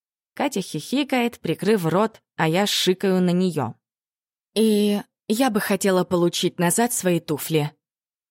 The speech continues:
«Привет, Белочка», — отзывается мужчина после моей тирады. «Я тебе туфли, а ты мне что?» После такого ответа зависаю. Ну а Катя уже лежит лбом на столе, сотрясаясь от смеха.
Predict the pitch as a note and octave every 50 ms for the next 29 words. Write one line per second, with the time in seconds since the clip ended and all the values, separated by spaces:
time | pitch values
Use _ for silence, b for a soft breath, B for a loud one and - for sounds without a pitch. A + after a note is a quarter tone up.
0 | _ _ _ F3 F3+ F3 E3+ D#3+ D#3+ D#3+ E3 F3 E3+ E3 F3 F3 E3+ E3+ E3 D#3+
1 | - - - F3+ E3+ E3+ - - _ _ _ _ _ _ _ _ _ - C3+ C3
2 | D3+ D3+ D#3+ D3+ D3+ D3 C#3+ C#3 - - - D#3 D3+ D3+ - - E3+ D#3+ D#3 D3
3 | D3 C#3+ C#3+ - - D#3+ D#3+ D#3+ D#3 D#3 D#3 D3+ - - F#3 F#3 F3+ D#3 C#3+ C3
4 | B2 A2+ A#2+ D#3+ - _ _ _ _ _ _ _ _ _ _ _ - - E3+ F3
5 | E3+ E3+ - F3 F3 F3+ F3 - G3 G3+ - - G#3 G#3 G#3 G#3 G3 G3 _ _
6 | _ - - E3 D#3 - - E3 E3+ F3+ F#3 F#3+ F3 - - - F#3 F3+ F3 E3+
7 | - _ _ _ _ _ _ _ _ _ _ _ _ _ _ _ _ _ _ _
8 | - A3 B3+ - - B3 B3+ B3+ - F3 E3 - - F3+ A3 B3 A#3 B3+ A#3+ G#3+
9 | - - D3+ E3 F3 F#3 - F#3 F3+ E3 F3+ F3 E3+ F3 F3+ E3+ - - - D#3+
10 | D3 C#3+ C3+ C3+ C3 C3+ - _ _ _ _ _ _ _ A3 A#3+ A#3+ A#3 A3+ G#3+
11 | - C4 D#4 D#4 - A3+ F#3+ E3+ D#3 E3+ E3 D#3+ D#3+ D#3 G#3 A#3+ - F#3 E3 D#3+
12 | D#3 F3 E3+ D#3+ D#3 D3+ D3 C#3+ - - C#3 C3+ D#3 A3+ A#3+ - - F#3+ F#3+ -
13 | D3 - - - E3+ F3+ F3+ F3 - - - D#3+ - - - F3+ E3 C#3+ B2 -
14 | - C3 C3